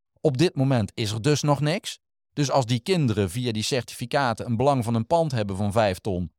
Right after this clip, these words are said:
maar er zit ook een schuld aan van vijfhonderdduizend euro, hebben ze per saldo nog niks. Maar op het moment dat je nou tien jaar dat pand verhuurt voor een mooi bedrag en je kunt met de huurinkomsten de rente en de aflossing betalen,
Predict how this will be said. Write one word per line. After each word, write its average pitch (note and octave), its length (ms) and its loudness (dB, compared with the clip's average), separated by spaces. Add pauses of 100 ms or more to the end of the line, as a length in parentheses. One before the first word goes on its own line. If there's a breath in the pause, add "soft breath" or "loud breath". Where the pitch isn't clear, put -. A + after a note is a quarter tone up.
maar C#3 220 0
er C3 60 -2
zit C3+ 200 -2
ook C3 120 -4
een A#2+ 80 2
schuld F3 360 -2
aan A2 220 -2
van G#2+ 160 -4
vijfhonderdduizend G2 800 -2
euro, G#2 260 -2
hebben C3 200 -2
ze G#2 80 -4
per - 160 -10
saldo B2+ 360 4
nog F2 160 -4
niks. A#2+ 360 -4 (840)
Maar D3 140 2
op D#3+ 60 4
het E3+ 100 4
moment E3+ 360 2
dat D#3 220 0
je D#3+ 60 0
nou C#3+ 260 2 (160)
tien F#3+ 220 6
jaar A#2+ 420 4
dat B2+ 200 -2
pand G3 240 2
verhuurt A#2 420 2
voor A2 160 -6
een G#2+ 80 2
mooi G#2+ 220 2
bedrag F2+ 480 0 (280)
en D3+ 160 -4
je C#3+ 80 -2
kunt E3 220 0
met C3+ 140 -2
de A#2+ 60 -4
huurinkomsten A#2+ 840 0
de G#2+ 80 -2
rente C#3+ 340 0
en A2+ 100 -2
de A#2 60 0
aflossing C3+ 520 0
betalen, F#2+ 560 -2